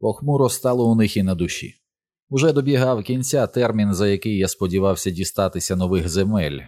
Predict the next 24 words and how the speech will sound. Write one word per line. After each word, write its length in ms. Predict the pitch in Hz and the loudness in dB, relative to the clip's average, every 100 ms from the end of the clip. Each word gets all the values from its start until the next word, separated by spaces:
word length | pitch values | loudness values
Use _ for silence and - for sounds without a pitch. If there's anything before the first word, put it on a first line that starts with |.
| _ | _
однак 380 | 90 87 127 - | -6 -2 -2 0
ніщо 460 | 175 - - 151 | -2 -2 0 0
не 140 | 143 139 | 2 0
вказувало 760 | 127 135 123 113 117 113 110 | 0 -2 0 0 2 2 2
на 140 | 107 107 | 2 0
їхню 340 | 107 95 104 | 0 -2 0
незабарну 640 | 98 87 87 95 90 87 | 0 0 0 0 0 -2
появу 420 | 80 90 87 82 | -2 -2 0 0
на 120 | 85 82 | -2 -2
обрії. 500 | 78 71 69 50 - _ _ _ _ - | -2 -6 -14 -16 -20 _ _ _ _ -4
Ейфорія, 460 | 101 - 135 143 131 | -2 2 2 4 4
яка 300 | 123 117 113 | 4 2 0
пойняла 540 | 123 123 123 120 117 | 0 0 2 2 2
команду 480 | - 113 117 113 101 | 0 0 2 0 0
після 320 | 110 104 104 | -2 -2 -4
пережитої 680 | - 110 101 104 - 104 98 | 0 0 2 0 0 -2 -2
бурі, 420 | 90 117 131 107 | -2 2 2 2
була 340 | 90 98 98 | 2 2 2
нетривалою. 720 | 95 90 - 87 80 67 55 50 _ _ _ _ _ | 0 0 -2 0 -2 -4 -8 -12 _ _ _ _ _
На 140 | 101 | -4
зміну 320 | 110 135 143 139 | -2 0 2 4
радості 560 | 139 131 117 - 127 | 4 2 -2 0 -2
прийшла 540 | 117 104 92 - 87 95 | 0 -2 -2 -2 -2 -2
злість. 580 | 110 71 58 - - | -4 -6 -10 -18 -20